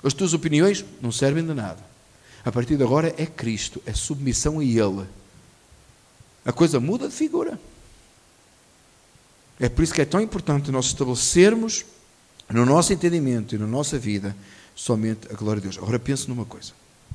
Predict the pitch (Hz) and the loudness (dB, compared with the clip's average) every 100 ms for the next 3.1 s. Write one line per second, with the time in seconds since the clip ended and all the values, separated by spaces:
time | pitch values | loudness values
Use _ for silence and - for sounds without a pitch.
0 | - - - - - 135 127 110 104 104 | -16 -20 -20 -16 -6 -4 0 0 0 -2
1 | 104 98 95 110 98 95 - - 104 117 | -6 -4 -2 0 -2 -6 -14 -12 -2 0
2 | 110 131 123 104 98 - 107 104 110 107 | 0 -2 -4 -4 -6 -6 -4 -2 -4 -6